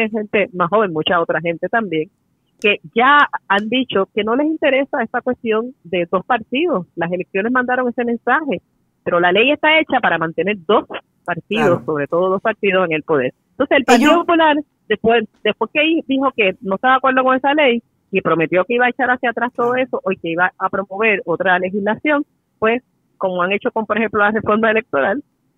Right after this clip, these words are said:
Speaker 1: eh, la reforma laboral que diga, pues no están cumpliendo su palabra y han estado promoviendo una serie de legislación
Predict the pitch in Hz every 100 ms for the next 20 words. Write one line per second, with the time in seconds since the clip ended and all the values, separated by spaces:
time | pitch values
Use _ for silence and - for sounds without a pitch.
0 | - 202 185 185 180 185 202 208 214 226
1 | 233 233 262 240 185 196 - - - -
2 | 190 175 - 143 - 170 180 294 277 208
3 | 175 175 175 - 175 147 143 147 156 156
4 | 202 196 214 214 233 339 349 240 185 -
5 | 196 208 208 202 208 233 247 - 320 302